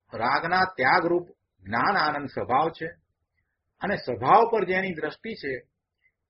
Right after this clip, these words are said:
તેવો આત્મજ્ઞાની પણ રાગના અભાવ સ્વભાવે પરિણમે છે. તે રાગના રસથી રહિતપણે પરિણમે છે અને આનું નામ ધર્મ છે, આનું નામ મોક્ષનો માર્ગ છે.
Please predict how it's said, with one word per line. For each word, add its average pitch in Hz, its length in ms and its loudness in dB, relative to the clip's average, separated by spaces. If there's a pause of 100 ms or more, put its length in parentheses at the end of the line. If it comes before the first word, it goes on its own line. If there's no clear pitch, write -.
(300)
તેવો 185 360 4
આત્મજ્ઞાની 156 800 -2
પણ 160 300 -6 (960)
રાગના 156 840 0
અભાવ 135 480 -4
સ્વભાવે 135 640 -2
પરિણમે 120 520 -8
છે. - 300 -20 (1300)
તે 165 400 -2
રાગના 151 640 -2
રસથી 123 520 -8
રહિતપણે 151 640 -2
પરિણમે 117 440 -6
છે - 260 -20 (1000)
અને 123 120 -10
આનું 143 320 -4
નામ 120 320 -2
ધર્મ 120 240 -8
છે, - 320 -20 (380)
આનું 147 240 -8
નામ 120 200 -2
મોક્ષનો 113 480 -6
માર્ગ 113 280 -6
છે. - 260 -20